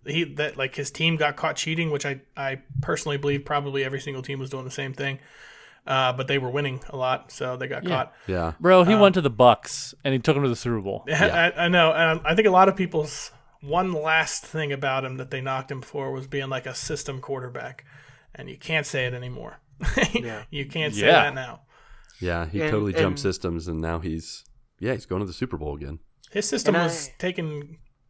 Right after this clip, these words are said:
Speaker 1: whoever was on his team to the Super Bowl, basically. That's the system quarterback that he was,
Speaker 4: Yeah.
Speaker 1: 'cause it didn't matter who's on his team.
Speaker 4: <laughs> Yeah, and I, and I said this when the whole Deflategate thing and all that crap happened. Um,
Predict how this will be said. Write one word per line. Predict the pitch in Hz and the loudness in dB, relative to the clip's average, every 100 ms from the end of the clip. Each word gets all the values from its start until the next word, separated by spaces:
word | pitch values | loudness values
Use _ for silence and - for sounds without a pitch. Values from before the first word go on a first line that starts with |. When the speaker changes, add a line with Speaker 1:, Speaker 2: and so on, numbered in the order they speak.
| _ | _
Speaker 1:
whoever | - 160 165 170 165 160 | -6 -4 0 2 4 2
was | 151 160 | 0 0
on | 160 | 0
his | 143 | -2
team | - 170 160 | -4 -4 -4
to | 151 | -6
the | |
Super | 143 196 139 | -4 -4 -2
Bowl, | 127 | -4
basically. | 139 131 - 131 | -4 -6 -8 -10
That's | 131 135 | -8 -8
the | 143 | -10
system | - 139 139 | -12 -12 -10
quarterback | 135 131 127 131 - | -8 -8 -8 -10 -8
that | |
he | 131 | -6
was, | 123 139 | -4 -4
Speaker 4:
Yeah. | |
Speaker 1:
'cause | 143 | -2
it | 147 | 0
didn't | 170 160 | 2 4
matter | 160 147 147 | 6 6 4
who's | 139 | 2
on | 139 | -2
his | 127 | -2
team. | 160 139 - | -6 -6 -10
Speaker 4:
<laughs> | - - - - - - - - - 302 - 311 - 269 151 | -14 -20 -20 -20 -20 -20 -16 -16 -8 -8 -4 -6 -6 -12 0
Yeah, | 165 165 170 | 6 6 4
and | 165 | 2
I, | 196 247 | 2 0
and | 202 262 | 2 0
I | |
said | 294 - 156 | 0 -2 0
this | 139 - | -2 -2
when | 139 | -4
the | 123 | -4
whole | 127 120 | -6 -6
Deflategate | 123 - 127 127 135 120 123 | -8 -4 -4 -4 -8 -10 -10
thing | - 120 117 | -10 -10 -10
and | 117 | -10
all | 113 117 117 | -8 -8 -8
that | 120 113 - _ | -10 -10 -12 _
crap | 123 120 - - | -6 -6 -8 -14
happened. | - 120 - 117 113 _ - | -10 -10 -10 -12 -16 _ -6
Um, | 131 120 113 | -4 -4 -8